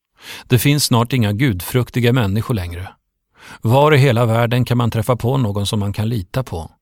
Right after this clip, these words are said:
Alla ljuger och förtalar varandra. Det tycks inte finnas någon ärlighet kvar. Men Herren kommer inte att se mellan fingrarna med de människor som handlar på det sättet.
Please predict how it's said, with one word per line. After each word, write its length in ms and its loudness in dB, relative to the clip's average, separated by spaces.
Alla 320 2
ljuger 480 -2
och 80 -4
förtalar 420 -2
varandra. 380 -6
Det 80 -2
tycks 220 0
inte 220 0
finnas 300 0
någon 180 -2
ärlighet 500 -4
kvar. 440 -6
Men 160 0
Herren 400 2
kommer 200 0
inte 260 0
att 80 -4
se 220 -2
mellan 280 0
fingrarna 520 -4
med 120 -2
de 180 -2
människor 540 -4
som 220 -2
handlar 380 -2
på 100 -6
det 140 -4
sättet. 380 -8